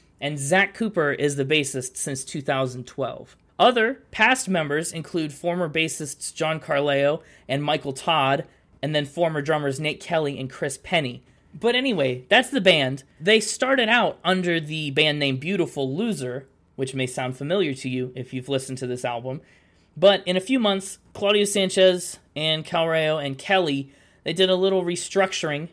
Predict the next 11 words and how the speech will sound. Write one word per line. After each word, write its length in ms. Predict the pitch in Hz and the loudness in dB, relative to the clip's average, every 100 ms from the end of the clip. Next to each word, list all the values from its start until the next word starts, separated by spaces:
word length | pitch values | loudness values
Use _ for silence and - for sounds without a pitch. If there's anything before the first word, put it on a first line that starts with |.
| _ | _
into 260 | 151 151 151 | -8 -6 -8
a 40 | |
trio, 520 | 135 165 143 127 127 135 | -6 -4 -2 -2 -4 -6
and 160 | 147 | -6
then 100 | 151 | -4
they 100 | 147 | -4
changed 520 | 139 - 170 160 151 | -6 -4 -4 -4 -6
the 80 | 143 | -6
name 240 | 139 147 139 | -4 -4 -4
to 240 | 143 127 | -4 -6
Shabooty, 760 | - - 131 139 220 143 135 | -8 -8 -6 -4 -2 -2 -2